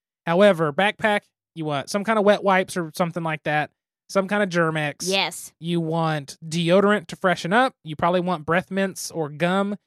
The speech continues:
Speaker 1: And then you want water. I think I already said snacks. Uh, it's good to ch-, go ahead and pack, like, a phone charger and maybe even, like, a power strip if you need to steal an outlet, let other people charge as well.
Speaker 2: So something that I did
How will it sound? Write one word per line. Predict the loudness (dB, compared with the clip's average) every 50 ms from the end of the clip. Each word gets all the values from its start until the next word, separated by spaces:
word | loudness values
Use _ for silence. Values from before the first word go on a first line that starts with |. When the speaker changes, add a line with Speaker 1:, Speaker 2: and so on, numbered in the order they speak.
| _ _ _ _ _ -8
Speaker 1:
And | -6 -4 -2
then | -2 -2 -2
you | 0
want | 0 0 -2 2 4
water. | 6 8 8 8 8 6 4 2 0 _ _ _ _ _ _ _ _ _ _ _ _
I | -4
think | -4 0 2 4
I | 4
already | 4 4 2
said | 2 0 -2 -2 -4
snacks. | -6 -4 -2 0 0 -2 -4 -6 -10 -14 -14 -16 _ _ _ _ _ _ _
Uh, | -2 0 0 0 -2
it's | -4 -4
good | -2 -4 -4
to | -4 -8
ch-, | -14 -16 _ _ _ _ _ 0
go | 0
ahead | 2 2 0
and | -4 -2
pack, | -2 -2 -2 -2 -2
like, | -4 -4 -4
a | -2
phone | _ 2 2 2 2
charger | 2 2 4 4 4 2 2 0 0
and | 0 -2 -4
maybe | -4 -4 -4 -4 -6 -8 -8 -6 -6
even, | -6 -2 -2 -2 -2 -2 -6 _ _ _ _ _ -8
like, | -8 -6 -6
a | -8
power | _ -2 0 2 2 4 2 0
strip | -2 0 2 2 2 2 0 _
if | -12 -8 -6
you | -6
need | -4 -4 -6 -6
to | -8
steal | -8 -6 -4 -2 -2 -2
an | -2 -2
outlet, | -2 -2 -2 -2 -4 -2
let | -4 -8 -8 _ -8
other | -8 -4 -2 -4 -4
people | -2 -4 -4 -4 -4 -4
charge | 0 2 0 0 0 -4
as | -8 -6 -4
well. | -4 -4 -4 -6 _ _ _ _ _ _ _ -4
Speaker 2:
So | -2
something | 0 0 -2 -2 -2 -2 -2 -2 -2
that | -2 -4 -4 _
I | -4 -4 -4
did | -4 -6 -6 -8 -8 -10